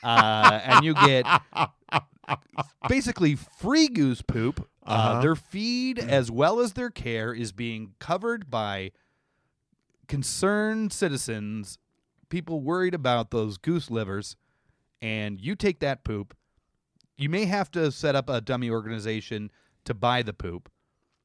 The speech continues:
Speaker 1: uh, but then you, you sell it for, like, a nickel a ton, and you grind it up. You put it under an ultraviolet light to remove the bacteria.
Speaker 2: <clears throat>
Speaker 1: Uh, you grind it super fine. You mix it with some rice bran.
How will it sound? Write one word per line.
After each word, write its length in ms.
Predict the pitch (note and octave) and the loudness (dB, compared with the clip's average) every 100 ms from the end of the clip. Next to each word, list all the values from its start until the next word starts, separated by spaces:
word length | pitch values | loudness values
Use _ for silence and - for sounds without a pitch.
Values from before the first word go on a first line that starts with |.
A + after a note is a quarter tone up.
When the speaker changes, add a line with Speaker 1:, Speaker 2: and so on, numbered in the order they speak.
| _ | _
Speaker 1:
uh, 440 | - F#2 F2 F2 F2+ - | -6 -4 -4 -6 -8 -12
but 280 | G2 A2 G2+ | -12 -8 -6
then 360 | A2+ G#2+ G#2+ G#2 | -4 -4 -6 -6
you, 160 | A2+ A2 | -6 -8
you 160 | D#3 C#3 | -4 -2
sell 240 | F3 D#3 | 0 0
it 80 | C#3 | 0
for, 80 | C3+ | 0
like, 260 | A#2+ - - _ _ _ _ _ _ - | 0 -2 -10 _ _ _ _ _ _ -6
a 80 | |
nickel 340 | A#2 D#3+ D3+ B2 | 0 0 2 -2
a 60 | |
ton, 440 | - A2 F#2+ F#2+ F#2+ _ _ _ _ _ _ G2+ | -2 -6 -6 -8 -14 _ _ _ _ _ _ -10
and 520 | G2+ F#2+ F#2 F#2 F#2 | -6 -6 -6 -8 -8
you 100 | F#2+ | -8
grind 420 | A#2+ D3 G3 F#3+ | -4 -2 0 0
it 120 | B2+ | 0
up. 240 | G#2 G2 - | -2 -6 -8
You 80 | G2+ | -8
put 200 | - G#3 | -2 2
it 80 | G#3+ | 2
under 340 | F#3 D#3+ D3+ | 0 0 0
an 80 | A#2+ | 2
ultraviolet 520 | A#2+ A#2 A2 A2+ G#2+ | 0 -2 -2 0 0
light 240 | G#2 G#2 G#2+ | -2 -6 -6
to 100 | G2 - C3 | -12 -12 -4
remove 300 | C3 D3+ C#3+ | 0 2 2
the 60 | |
bacteria. 720 | C3+ B2+ - A#2 G#2 G2 F#2 - | 0 0 -2 -2 0 0 -4 -10
Speaker 2:
<clears throat> 60 | F2+ - _ _ _ - | -16 -20 _ _ _ -10
Speaker 1:
Uh, 360 | F#2+ F2+ F2 F#2 | -6 -4 -4 -6
you 140 | F#2 | -8
grind 340 | G2 D#3+ E3+ D#3+ | -4 -2 0 -2
it 80 | |
super 260 | - E3+ C#3+ | -6 -6 -6
fine. 540 | - A#2 A2+ G#2+ A2 | -4 -4 -2 -2 -4
You 80 | G#2 | -6
mix 300 | G2+ D3 - | -4 -4 -4
it 20 | F3 | -2
with 160 | D#3 | -4
some 360 | - C#3+ C3+ - _ _ | -4 -8 -8 -10 _ _
rice 380 | A#2 A#2 C#3 C3+ | -12 -4 -2 -2
bran. 500 | - B2+ B2 B2 B2+ | -4 -2 -2 -2 -6